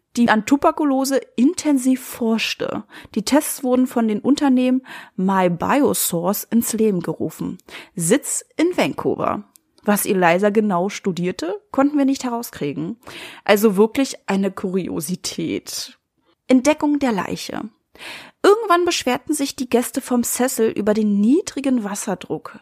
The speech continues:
Einige erzählten sogar, ihr Wasser wäre dunkel und hätte einen komischen Geschmack. Man wollte dies überprüfen gehen,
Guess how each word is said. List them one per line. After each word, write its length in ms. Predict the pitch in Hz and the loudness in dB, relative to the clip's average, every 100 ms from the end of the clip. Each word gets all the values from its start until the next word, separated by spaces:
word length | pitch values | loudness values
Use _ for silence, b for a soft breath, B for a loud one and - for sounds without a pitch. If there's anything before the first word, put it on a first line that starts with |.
| _ - | _ 2
Einige 300 | 226 330 302 | 2 4 2
erzählten 400 | 269 277 277 269 | 0 -2 -2 -2
sogar, 280 | 262 247 | 2 2
ihr 200 | - 208 | 4 0
Wasser 320 | 185 196 269 202 | 0 -2 0 2
wäre 220 | 196 180 | 0 0
dunkel 400 | 185 214 302 277 | -2 -2 -2 -6
und 200 | 202 190 | -6 -8
hätte 200 | 196 220 | -8 -6
einen 180 | 185 - | -8 -8
komischen 520 | - 220 185 185 165 | -4 -2 -2 -6 -6
Geschmack. 720 | 151 - - 156 156 - - B B B B B B B B B | -6 -8 -6 -6 -6 -8 -18 B B B B B B B B B
Man 200 | - 240 233 | 2 4 6
wollte 260 | 254 330 | 4 4
dies 180 | 277 269 | 0 0
überprüfen 540 | 233 233 - 392 262 | 2 2 2 2 2
gehen, 200 | 233 247 | 0 0